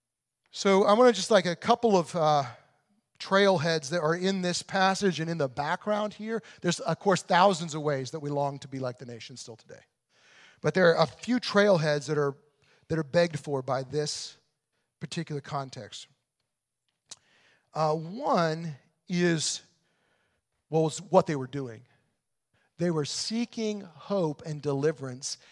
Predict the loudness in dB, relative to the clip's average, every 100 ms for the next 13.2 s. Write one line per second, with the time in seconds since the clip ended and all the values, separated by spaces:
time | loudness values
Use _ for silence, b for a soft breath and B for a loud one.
0 | b -12 -10 -10 -8 -6 -4 -6 -10 -10
1 | -8 -8 -10 -12 -12 -16 -16 -16 -16 -18
2 | -20 _ _ _ _ _ _ _ _ _
3 | _ _ _ _ _ _ -20 -18 -20 _
4 | _ _ _ _ _ _ _ _ _ _
5 | _ _ -6 -4 -4 -6 -6 -4 -2 -4
6 | -8 -14 -16 -20 _ _ _ _ _ _
7 | _ _ _ _ _ _ _ _ _ -12
8 | -8 -8 -12 _ _ _ -10 -4 2 2
9 | 4 6 6 4 2 0 -2 0 0 2
10 | -2 0 -2 -2 -4 -8 -2 0 0 0
11 | 2 2 0 -6 B B _ -2 2 4
12 | 2 2 2 0 -2 0 0 -2 -4 -10
13 | -12